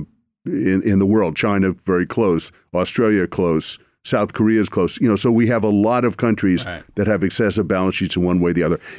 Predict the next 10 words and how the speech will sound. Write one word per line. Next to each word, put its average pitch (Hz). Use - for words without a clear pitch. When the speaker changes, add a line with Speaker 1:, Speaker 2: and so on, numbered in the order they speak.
Speaker 1:
The, 156
it, 160
it's, 160
it's 151
more 127
mixed. 139
It's -
not 120
like, 107
uh, 107